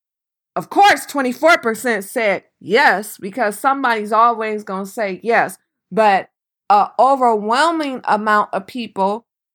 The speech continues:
seventy-six percent of those people who voted, and he had over eleven thousand people vote in this poll, they said no.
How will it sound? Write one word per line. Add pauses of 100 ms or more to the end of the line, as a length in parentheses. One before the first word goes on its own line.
(140)
seventy-six
percent
of
those
people
who
voted, (280)
and
he
had (240)
over
eleven
thousand
people
vote
in
this
poll, (360)
they
said (220)
no.